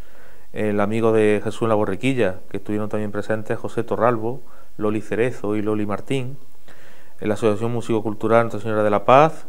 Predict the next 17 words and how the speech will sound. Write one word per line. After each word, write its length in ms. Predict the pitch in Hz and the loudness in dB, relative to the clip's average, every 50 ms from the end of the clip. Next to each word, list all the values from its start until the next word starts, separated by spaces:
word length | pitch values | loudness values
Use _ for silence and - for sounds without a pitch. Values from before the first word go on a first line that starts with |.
| - - | -4 -4
que 100 | 107 104 | -2 -2
vinieron 600 | 107 107 110 113 107 110 110 110 107 107 107 104 | -2 -2 -2 -2 -2 0 0 0 -2 -2 -2 -2
Baldomero 420 | 107 104 101 101 101 104 107 107 | -2 -2 -2 -2 -2 -2 -2 -2
Luque 440 | 104 107 127 123 123 - 113 110 107 | 0 0 -2 -2 -2 -2 -2 -2 0
y 80 | 107 107 | 0 0
Álvaro 480 | 110 110 107 104 107 104 107 104 104 | 0 0 0 0 -2 -2 -2 -4 -4
Martínez, 640 | 101 101 95 - - 120 135 127 117 123 135 135 - | -4 -4 -4 -4 -4 -4 -4 -2 -4 -4 -4 -4 -6
el 280 | 107 104 101 101 101 101 104 | -6 -6 -6 -6 -6 -4 -4
director 420 | 98 98 95 - - 113 110 101 | -4 -4 -4 -4 -2 -2 -2 -2
de 60 | 101 | -2
la 80 | 98 98 | -4 -2
banda, 320 | 107 120 123 110 117 - - - - - - - - - - - - - - - - - - - - | -2 -2 -2 -2 -4 -4 -4 -4 -6 -4 -6 -6 -6 -6 -6 -6 -6 -6 -6 -6 -6 -6 -6 -6 0
también 580 | - 110 104 107 101 113 117 120 120 120 120 120 - | 2 2 2 2 2 2 2 2 2 2 0 -2 -2
a 320 | 98 107 107 104 104 101 104 | 0 0 2 2 2 2 2
Pedro 180 | 107 104 104 - | 2 2 2 0
José 240 | - 98 - 117 | -4 -4 -2 0
López, 360 | 107 113 120 - - 98 95 | 0 0 0 0 -2 -4 -4